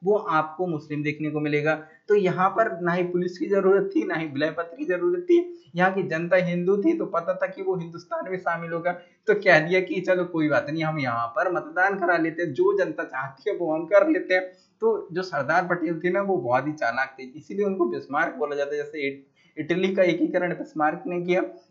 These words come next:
इसी तरह भारत का एकीकरण, बहुत बड़ा रोल है सरदार पटेल का, ओके। तो आप देखेंगे तो सरदार पटेल ने कहा, "हम देखो, हम तो भाई कुछ नहीं चाहते, यहाँ की जो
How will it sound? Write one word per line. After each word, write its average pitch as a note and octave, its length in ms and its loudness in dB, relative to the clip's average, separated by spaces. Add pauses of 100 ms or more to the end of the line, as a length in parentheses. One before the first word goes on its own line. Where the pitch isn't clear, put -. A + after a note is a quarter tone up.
इसी F3 180 -2
तरह G3 220 0
भारत C#3+ 400 0
का E3+ 60 -2
एकीकरण, D#3 540 -4 (420)
बहुत F3+ 320 4
बड़ा D3+ 300 6
रोल C#3 320 2
है E3 80 0
सरदार B2 460 0
पटेल B2 380 -6
का, A2+ 60 0
ओके। A#2 200 0
तो - 800 -10
आप C#3+ 140 4
देखेंगे D#3+ 400 -2 (360)
तो F3+ 60 -2
सरदार E3+ 420 4
पटेल F3 300 2
ने F3+ 80 0
कहा, F3+ 300 2 (320)
"हम D#3+ 160 0
देखो, F3 200 2
हम D3+ 240 -4
तो F3+ 120 0
भाई E3+ 160 -4
कुछ F3 200 -2
नहीं F3+ 180 -2
चाहते, D3+ 360 -10
यहाँ D#3 200 -2
की D#3 120 -2
जो C#3 140 -6